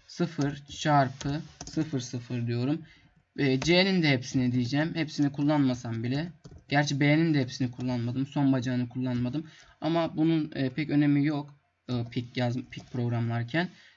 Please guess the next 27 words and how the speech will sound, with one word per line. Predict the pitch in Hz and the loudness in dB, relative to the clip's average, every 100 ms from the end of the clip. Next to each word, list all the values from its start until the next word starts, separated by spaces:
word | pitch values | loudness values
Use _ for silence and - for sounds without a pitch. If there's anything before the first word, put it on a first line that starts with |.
| - 120 | -12 -4
E, | 123 123 120 123 123 - - _ _ _ | -2 0 -2 -4 -6 -10 -20 _ _ _
bize | 143 156 | -2 0
bir | 151 | 2
zarar | 147 147 143 | 2 2 2
olmadığı | 143 156 139 120 | 2 4 2 2
için | 120 120 156 | -4 -4 -4
sıfır | 156 139 127 | -4 -6 -4
çarpı | 135 127 | -4 -6
sıfır | 123 135 139 | -10 -10 -12
sıfır | - - 123 | -16 -10 -6
deyip | 143 | -4
hepsini | 135 120 135 | -6 -4 -4
çıkış | - - 127 | -6 -10 -10
yapıyorum. | 110 107 - 135 165 - - _ _ _ _ _ | -10 -10 -6 -6 -6 -12 -20 _ _ _ _ _
E, | 123 123 117 | -2 0 2
aşağıda, | 135 156 - 147 139 160 - _ - - _ _ _ _ | 2 2 2 2 2 -2 -4 _ -20 -20 _ _ _ _
e, | 131 131 | -2 0
hepsine | 147 151 151 147 | 0 0 2 4
yani | 143 139 | 4 4
enerji | 147 139 139 139 151 143 - - - | 4 4 2 2 0 -2 -8 -18 -8
kullandığımı | - 131 135 131 143 160 156 _ - | 0 2 4 4 2 2 -4 _ -2
belirtiyorum. | 135 143 143 147 123 147 - - - | 0 0 -2 -4 -2 -2 -6 -18 0
Aşağıda | 143 147 - 160 156 139 | 2 2 2 2 2 0
da | 151 - - - | -2 -2 -14 -20
set, | - 165 160 156 - - _ - | -6 -2 -2 -4 -20 -20 _ -10
e, | 123 123 120 - | -4 -2 -2 -6
pardon, | - 139 127 135 | 0 2 2 -2